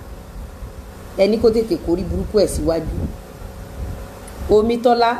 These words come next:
o ò ní ṣoríire tọmọtọmọ ẹ̀. Ìyá ẹ̀ ló ń ṣòṣì, Ṣẹpẹtẹ́rì ló ń ṣòṣì. Ṣẹpẹtẹ́rì, kó dẹ̀ jẹ́wọ́ ló wà lábẹ́ eégún.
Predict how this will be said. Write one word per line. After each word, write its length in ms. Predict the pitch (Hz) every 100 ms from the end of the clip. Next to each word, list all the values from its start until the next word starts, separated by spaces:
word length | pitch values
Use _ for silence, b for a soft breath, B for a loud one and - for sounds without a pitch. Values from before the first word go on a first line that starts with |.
| -
o 200 | 220 202
ò 40 |
ní 120 | 180 208
ṣoríire 480 | 208 196 202 190
tọmọtọmọ 600 | 180 185 180 175 175 175 165
ẹ̀. 100 | 147 - - - - - - - - -
Ìyá 300 | 180 185 233 254
ẹ̀ 100 | 208
ló 80 | 220
ń 80 | 214
ṣòṣì, 360 | - 208 208 151
Ṣẹpẹtẹ́rì 600 | 208 208 196 226 220 190
ló 80 | 180
ń 80 | 208
ṣòṣì. 380 | 208 226 226 - - - - - - - - -
Ṣẹpẹtẹ́rì, 500 | 220 220 220 269 220
kó 100 | 302
dẹ̀ 140 | 311 240
jẹ́wọ́ 260 | 262 247
ló 80 | 220 208
wà 100 | 196
lábẹ́ 280 | 202 214 233
eégún. 320 | 220 208